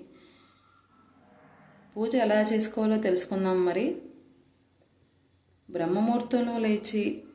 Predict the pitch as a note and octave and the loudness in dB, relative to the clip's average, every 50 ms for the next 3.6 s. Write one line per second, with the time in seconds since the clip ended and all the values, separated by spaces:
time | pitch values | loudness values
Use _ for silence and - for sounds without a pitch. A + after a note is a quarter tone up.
0 | - _ _ _ _ - D3+ D#3 D#3+ F3 F#3 G3 F#3+ F#3 F#3 F#3+ F#3+ F#3+ G3 F#3+ | -20 _ _ _ _ -12 -8 -4 -2 0 0 0 0 0 -2 -2 -2 -2 -2 -2
1 | - D#3+ D3+ - F3 F3+ F3+ F3+ F3 E3 E3 - - - F3 F3 F#3+ F#3+ - - | -4 -6 -4 -4 -2 -2 -2 -2 -4 -6 -6 -8 -8 -6 -4 -4 -4 -4 -8 -12
2 | - - - - _ _ _ - F3 F3 F3+ G#3 G#3+ A#3+ - - A3 G3 F#3 F#3 | -20 -20 -20 -20 _ _ _ -2 0 0 0 0 0 -2 -2 -2 0 0 0 2
3 | F#3 F#3+ F#3+ F#3+ F#3+ F#3 E3+ E3+ - - G#3 G#3+ | 0 0 -2 -2 -2 -2 -2 -2 -4 -4 -4 -4